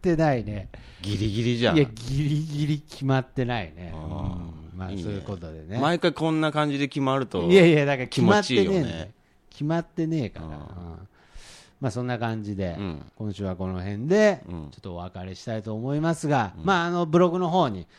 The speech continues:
Speaker 2: うん。
Speaker 1: 人間病院ウィキのですね、えー、アドレスをですね、
Speaker 2: うん。
Speaker 1: 載っけておきますので、
Speaker 2: うんうん。
Speaker 1: ぜひ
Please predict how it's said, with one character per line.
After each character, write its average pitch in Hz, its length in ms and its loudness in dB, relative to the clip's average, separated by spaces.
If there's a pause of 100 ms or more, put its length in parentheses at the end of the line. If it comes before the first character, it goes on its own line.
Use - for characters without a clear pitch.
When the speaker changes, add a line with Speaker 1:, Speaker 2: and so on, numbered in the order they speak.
Speaker 2:
う 95 40 -8
ん。 165 80 -8
Speaker 1:
人 127 140 -2
間 123 400 0
病 123 200 2
院 117 100 -2
ウ 120 60 2
ィ 180 160 4
キ 135 160 -6
の 78 140 -16
で 73 80 -20
す - 100 -20
ね、 190 180 0 (420)
え 98 300 -6
ー、 90 80 -6
ア 101 60 -4
ド 104 140 -2
レ 104 140 0
ス - 140 -10
を 85 100 -6
で 80 100 -18
す - 100 -20
ね、 98 180 -12
Speaker 2:
う 98 40 -8
ん。 80 200 -8
Speaker 1:
載 120 100 -2
っ - 20 -10
け 151 120 2
て 143 80 2
お 156 80 4
き 156 120 -2
ま 190 160 6
す 151 100 -6
の 101 140 -2
で、 82 140 -12
Speaker 2:
う 101 60 -8
ん 85 340 -6
う - 20 -10
ん。 76 40 -12
Speaker 1:
ぜ 143 120 4
ひ 123 240 -4